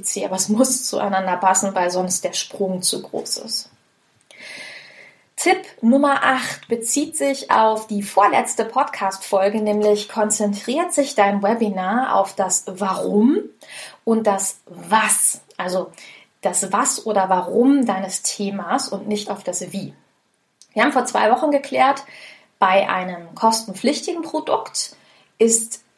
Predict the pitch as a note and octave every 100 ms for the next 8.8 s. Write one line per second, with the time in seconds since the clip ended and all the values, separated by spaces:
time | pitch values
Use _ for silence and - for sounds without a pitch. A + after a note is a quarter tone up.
0 | _ G3 G3+ G#3 B3+ D4+ D4+ D4 D4 A3
1 | G#3+ B3+ A#3+ A3+ A3+ G#3+ G#3 A3 - G#3
2 | G#3 G#3 G3+ G#3 G3 G3 G3+ G3 E3 D#3+
3 | G3+ G3+ E3 D#3+ - - - F#3 F#3+ G3
4 | F3+ - G3 F3 F3 E3 E3 E3+ G#3 C#4+
5 | A#3 A3+ A3+ B3 C4 C4+ C4 F#3+ F#3+ B3
6 | C4 A3 A3 A3 G3+ G#3 - F#3 F#3+ G#3
7 | G#3 F#3 - - - - - F#3+ F#3 -
8 | G3+ - - - - - -